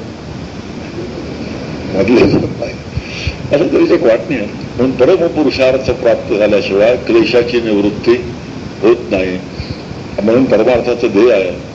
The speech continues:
परमानंदाची कारणासह वर्तमान सकल दुःख निवृत्ती आणि परमानंदाची प्राप्ती. हे घोषवाक्यच आहे.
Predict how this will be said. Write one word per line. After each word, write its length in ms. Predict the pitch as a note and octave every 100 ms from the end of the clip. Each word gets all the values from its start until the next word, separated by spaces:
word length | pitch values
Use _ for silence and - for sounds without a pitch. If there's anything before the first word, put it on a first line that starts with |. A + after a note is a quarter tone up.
| -
परमानंदाची 680 | G#2 G#2+ A2+ A2+ G#2+ G#2+ G#2+
कारणासह 760 | A2 G#2+ A2+ C3+ C#3 C3+ A#2+ A#2
वर्तमान 600 | A#2 - A2+ G#2+ G#2+ G#2
सकल 280 | G2+ - G#2
दुःख 300 | G2 - G2+
निवृत्ती 560 | F#2+ G#2 G2+ - E2+ - -
आणि 140 | G2+
परमानंदाची 840 | G2 F#2+ F#2+ G2 G2 F#2+ F2+ - G2 - - - - -
प्राप्ती. 440 | - - - E2+ - -
हे 80 | A2+
घोषवाक्यच 580 | A#2 D#3 F#3+ - E3+ B2+
आहे. 340 | - - -